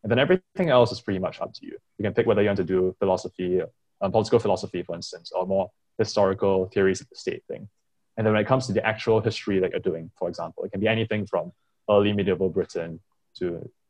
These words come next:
nineteenth century imperial history. So I think as long as your personal statement really just shows that you're thinking about history in a particular way historians might be doing it, that's fine. You don't need to sort of address it to a particular period or society or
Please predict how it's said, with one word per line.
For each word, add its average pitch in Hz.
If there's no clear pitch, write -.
nineteenth 98
century 90
imperial 90
history. -
So 92
I 110
think 151
as 110
long 120
as 107
your 98
personal 101
statement 95
really 92
just 92
shows 92
that -
you're 95
thinking 120
about 95
history 101
in 90
a 98
particular 95
way 107
historians 92
might 87
be 87
doing 85
it, 82
that's -
fine. -
You 104
don't 117
need 101
to 95
sort 95
of -
address 101
it 95
to 90
a -
particular 90
period 87
or 90
society 85
or -